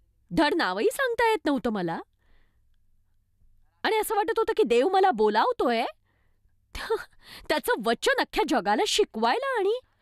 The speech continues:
आणि मला असं वाटलं की मी वेडी आहे. सगळ्यांनाच वाटत होतं मी वेडी झाले म्हणून. पण माझ्या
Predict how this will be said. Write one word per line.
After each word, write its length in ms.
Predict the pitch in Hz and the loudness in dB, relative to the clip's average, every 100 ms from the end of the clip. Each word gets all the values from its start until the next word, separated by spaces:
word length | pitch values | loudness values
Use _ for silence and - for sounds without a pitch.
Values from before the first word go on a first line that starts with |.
| _ - | _ -2
आणि 160 | 311 466 | 0 2
मला 160 | 285 | 2
असं 180 | 453 508 | 0 0
वाटलं 220 | 494 453 | 0 0
की 100 | 453 | 2
मी 100 | 415 | 2
वेडी 280 | 359 240 262 | 2 2 2
आहे. 100 | 440 | 2
सगळ्यांनाच 480 | 339 262 247 339 622 | 0 -2 0 0 0
वाटत 160 | 659 554 | 0 -2
होतं 160 | 523 494 | -2 0
मी 80 | 440 | 0
वेडी 280 | 294 247 269 | 0 0 -2
झाले 280 | 269 240 202 | -2 -2 -4
म्हणून. 240 | 170 139 - _ _ _ _ _ _ _ _ _ _ _ - - - - _ _ - | -8 -12 -18 _ _ _ _ _ _ _ _ _ _ _ -20 -20 -20 -20 _ _ -4
पण 100 | 285 | 0
माझ्या 260 | 277 269 | 0 -2